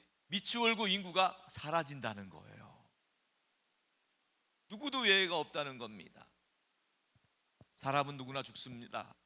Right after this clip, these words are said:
왜 죽을까요? 안 죽을 수는 없을까요? 어떻게 하면 안 죽을 수 있을까요?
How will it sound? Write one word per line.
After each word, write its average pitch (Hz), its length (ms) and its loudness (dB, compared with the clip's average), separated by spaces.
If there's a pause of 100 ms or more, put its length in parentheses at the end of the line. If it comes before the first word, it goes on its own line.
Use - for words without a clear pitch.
(680)
왜 139 120 0
죽을까요? 139 680 -4 (1040)
안 160 140 -4
죽을 185 200 0
수는 202 220 0
없을까요? 165 600 -2 (1300)
어떻게 226 260 4
하면 214 160 8
안 196 120 8
죽을 185 200 0
수 196 120 -2
있을까요? 127 640 -2